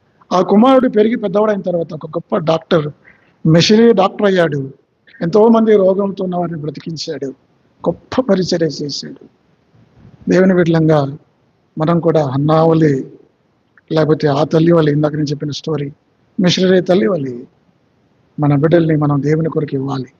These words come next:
దేవుని కొరకే పెంచాలి. కాబట్టి ఈ యొక్క, నిజంగా ఈ సమూయేలు గొప్పవాడు కావటంలో ఇద్దరి పాత్ర ఉంది. ఒకటి తల్లి యొక్క ప్రార్థన, రెండవది ఏలి యొక్క,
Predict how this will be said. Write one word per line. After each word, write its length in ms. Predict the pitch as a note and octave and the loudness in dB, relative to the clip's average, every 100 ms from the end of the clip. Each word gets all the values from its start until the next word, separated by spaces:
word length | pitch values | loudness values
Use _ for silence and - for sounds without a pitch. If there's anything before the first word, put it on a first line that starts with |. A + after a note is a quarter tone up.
| _ _ _ _ _ - | _ _ _ _ _ 0
దేవుని 200 | D#3 F3 | 2 2
కొరకే 280 | F#3 F#3 F#3+ | 2 2 0
పెంచాలి. 600 | F#3+ C#3 C#3+ B2+ B2+ C#3 _ _ _ _ _ _ _ _ | 0 -2 -4 -6 -8 -14 _ _ _ _ _ _ _ _
కాబట్టి 540 | F3 F#3 F3+ D#3 D3 D#3 - _ _ _ - | -2 0 2 2 2 -2 -12 _ _ _ 0
ఈ 80 | E3 | 2
యొక్క, 220 | E3 E3+ D3 D3 - _ _ _ _ - | 2 0 0 -2 -8 _ _ _ _ -6
నిజంగా 640 | F#3+ C4+ B3+ F#3+ E3 A3 C4 | 2 6 6 4 2 -2 -8
ఈ 60 | G3 | -8
సమూయేలు 800 | - F#3+ B3 B3 A#3 G#3 F3 - F3+ | -4 2 4 4 4 2 0 -4 -6
గొప్పవాడు 420 | E3+ G#3+ G#3+ G#3 | -2 2 2 2
కావటంలో 640 | G3+ F3 F#3+ G3 G3 F3+ - _ _ _ _ - | 0 -2 0 -4 -2 -4 -6 _ _ _ _ -14
ఇద్దరి 260 | D3+ F3 D#3 | 0 0 2
పాత్ర 360 | E3 F#3 G#3 | 0 -2 0
ఉంది. 380 | F3+ D3+ C3 C3 - | -2 -2 -4 -8 -12
ఒకటి 520 | D#3 E3+ F3+ D#3 D#3 - _ _ _ - - | -8 -4 -2 -2 -6 -10 _ _ _ -10 0
తల్లి 220 | F3 F#3 | 4 6
యొక్క 240 | F3 F3 | 4 2
ప్రార్థన, 760 | E3 - C#3+ D#3+ D#3+ D3 C3+ C#3+ _ _ _ _ _ _ D3+ | -4 -2 -2 0 0 -2 -4 -6 _ _ _ _ _ _ -4
రెండవది 500 | D3+ D#3+ D#3 D3+ D3 | 0 2 2 2 0
ఏలి 380 | C#3+ D#3 E3 | 2 2 4
యొక్క, 360 | D#3+ D3+ F3+ | 2 2 0